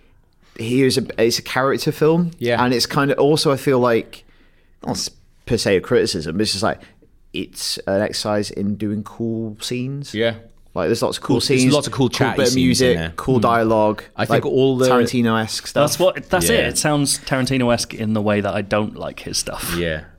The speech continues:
Speaker 2: But at the
Speaker 3: the
Speaker 2: same
Speaker 3: thing.
Speaker 2: time, I think for me, I loved, absolutely loved the scenes with, like, Jeff Bridges plays a priest, um, who has Alzheimer's,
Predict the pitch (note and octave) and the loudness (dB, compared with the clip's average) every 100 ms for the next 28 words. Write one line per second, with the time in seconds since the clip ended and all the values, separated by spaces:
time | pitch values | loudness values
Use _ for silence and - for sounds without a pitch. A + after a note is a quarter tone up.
0 | - - C#3 C#3+ C#3 D#3 C3+ C3+ C3 G#2 | -20 -8 0 0 2 0 0 0 0 -2
1 | - G#2 A2+ G2 G2 G#2+ - - - A#2 | -4 -2 -2 -2 -8 -18 -20 -20 -8 -2
2 | A#2 A2 F#2 - F#2 F#2 F#2+ F#2+ F2 D2+ | 0 2 0 -4 -4 -2 0 2 0 -2
3 | - - - F#2 - D2 F#2 F2 E2+ - | -8 -10 -4 -4 -4 -6 -4 -6 -6 -6
4 | F2 E2+ E2 D2+ D2 F2 - - A#2 - | -4 -4 -6 -8 -10 -8 -10 -2 -4 0
5 | A2+ G2+ F2+ D#2+ - E2 D#2+ D#2 - - | -4 -2 -4 -6 -6 -6 -4 -8 -14 -8
6 | F#2 E2 - - - - - - - - | -6 -4 -4 -6 -10 -14 -20 -20 -20 -18
7 | D2 F2 E2+ E2 D#2 D2 D#2 - _ _ | -10 -6 -6 -6 -8 -10 -14 -20 _ _
8 | - - E2 D#2 D2+ E2+ D#2 - - E2 | -20 -12 -10 -8 -10 -8 -8 -10 -10 -8
9 | D#2+ - C#2+ C#2 B1 D#2 - | -6 -8 -10 -12 -14 -10 -10